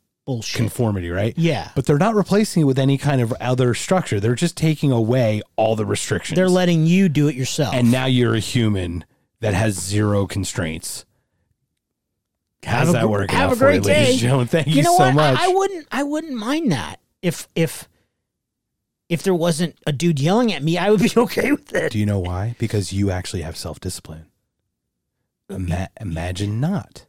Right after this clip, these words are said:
Speaker 2: and having that taken away. Remember, the stripping is, would be all of the, your pre-programmed respect, courtesy, holding a door. You know what I mean? Like, think about that.
Speaker 1: W-, or would that be removed too?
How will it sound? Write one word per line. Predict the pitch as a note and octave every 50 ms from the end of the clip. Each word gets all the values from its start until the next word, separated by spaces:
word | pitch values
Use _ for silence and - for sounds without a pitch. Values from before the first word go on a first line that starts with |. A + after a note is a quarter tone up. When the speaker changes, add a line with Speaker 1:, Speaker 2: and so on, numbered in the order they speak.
| _ _ _ _
Speaker 2:
and | F#2+ G2 E2+
having | D#2+ E2+ F2+ E2 E2 D#2+
that | D2+ D2 D2+ -
taken | - F2+ - - -
away. | - - - - - _ - - - - - -
Remember, | - C#3+ G3 G3 B2 F2 - - - _ _ _
the | - A2+
stripping | - - - - D3 F3 F3 D3+ C3 A#2+ A2
is, | A2 B2 C3 A2+
would | G2+ G2+ A2+ B2 A#2+ A2
be | A2+ A2+ A2+ A2+
all | - F#2 G#2 A2+ A2+ A2+
of | G#2+ F#2+ F#2+ F#2
the, | G#2+ G2+
your | G2 G#2 G#2 G2+ G2 F#2+ F2+ F2+ F#2 F#2 _ _ _ _ _ _ _ _ _
pre-programmed | - - - A#2 A2+ A2+ G#2 - - A2+ G#2 G#2 G2 G#2+ G#2 G#2 G#2 F#2+ F2+ F#2+ F#2+ - - _ _ _ _ _ _ _ _ _ _ _ _
respect, | - - - - - - A2 G2 G2+ - - -
courtesy, | - - G2 F#2+ F#2+ F#2 - - G#2+ G2 F#2+ F2+ F2 E2 - _ _ _ _ _ _ _ _ _
holding | - - G#2+ G2+ G2 G2 F#2
a | E2+
door. | D#2 - G#2+ -
You | B2+ B2+
know | B2+ B2+
what | C3
I | C#3
mean? | C3+ C3+ E3 F3+
Like, | C3 G2+ -
think | - - D#3 F3+ -
about | D#3+ F#2+ F#2+ E2 D#2 -
that. | - - - F2+ - _ _ _
Speaker 1:
W-, | - F3 A#3 -
or | - G#3
would | G#3 G3+ F3+ C#3
that | F#3 F#3 G3 D3
be | G3 G3
removed | E3+ E3+ E3 D#3+ D#3 D3+ B2+ -
too? | - - A#3 E3 A#2 F#2 - -